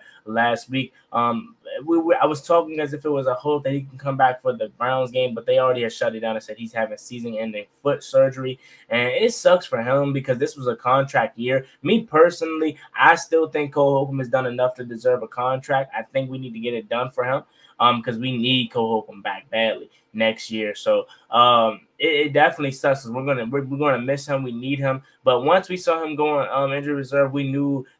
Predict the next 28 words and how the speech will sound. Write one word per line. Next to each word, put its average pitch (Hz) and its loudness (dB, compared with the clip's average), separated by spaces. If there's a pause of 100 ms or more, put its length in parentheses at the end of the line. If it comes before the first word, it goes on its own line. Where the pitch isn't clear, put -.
that 123 2
it 123 2
wasn't 127 0
getting 117 -6
any 113 -6
better. 113 0
You 135 -6
remember 139 0
originally 151 -2
we 151 0
like, 120 0
"Okay, 127 0
it's 139 -4
just - -16
a - -18
foot 135 -2
injury. 123 -8
We'll 127 -4
see. 127 -14
He'll 127 -6
probably 127 0
be 123 0
out, 113 2
like, 113 0
two, 127 -12
three 123 -10
weeks 120 -14
maybe." 117 -6